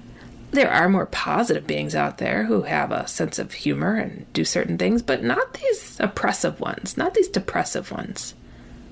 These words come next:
I've heard of Hat Man laughing when he sees terror in people's eyes. Isn't that sick? Absolutely.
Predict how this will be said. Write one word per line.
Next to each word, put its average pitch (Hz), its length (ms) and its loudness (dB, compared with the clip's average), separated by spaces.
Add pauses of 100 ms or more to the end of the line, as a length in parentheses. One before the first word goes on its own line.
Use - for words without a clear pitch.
(500)
I've 262 140 4
heard 233 180 8
of 151 140 2
Hat - 360 2
Man 147 260 2
laughing 143 760 2 (300)
when 220 120 6
he 214 100 10
sees 196 280 2
terror 190 340 4
in 370 120 6
people's 156 440 0
eyes. 156 560 -4 (380)
Isn't - 140 4
that 480 180 6
sick? - 760 -2 (200)
Absolutely. 165 1080 2